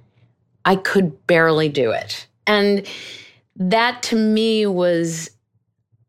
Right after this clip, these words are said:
again, uh, it supported this notion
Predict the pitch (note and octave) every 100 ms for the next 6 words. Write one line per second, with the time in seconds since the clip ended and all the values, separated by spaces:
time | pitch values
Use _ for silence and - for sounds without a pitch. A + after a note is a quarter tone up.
0 | _ _ G3+ E3 G#3+ G#3+ G3+ F3+ E3+ -
1 | - F3+ E3+ E3+ E3 - _ - G3+ -
2 | _ - - A#3 G#3 - A3+ A#3+ A#3+ F3
3 | - _ - E3+ F#3+ - F3 F3+ D4+ -
4 | D3+ A#2+ G2